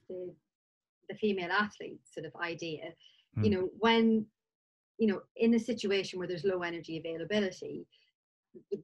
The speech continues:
Speaker 1: body is programmed to, you know, to start to prioritize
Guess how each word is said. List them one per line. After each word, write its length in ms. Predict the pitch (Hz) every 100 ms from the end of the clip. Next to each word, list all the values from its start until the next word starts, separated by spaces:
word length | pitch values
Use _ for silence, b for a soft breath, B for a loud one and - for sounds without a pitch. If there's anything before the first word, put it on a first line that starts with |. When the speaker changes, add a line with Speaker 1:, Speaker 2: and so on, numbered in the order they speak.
| -
Speaker 1:
body 360 | 247 233 196
is 160 | 175 156
programmed 800 | - - 247 247 196 165 165 170
to, 160 | - 180
you 400 | 170 165 - 208
know, 120 | 165
to 120 | -
start 260 | - 208 202
to 80 | - -
prioritize 840 | 190 202 226 226 214 165 165 170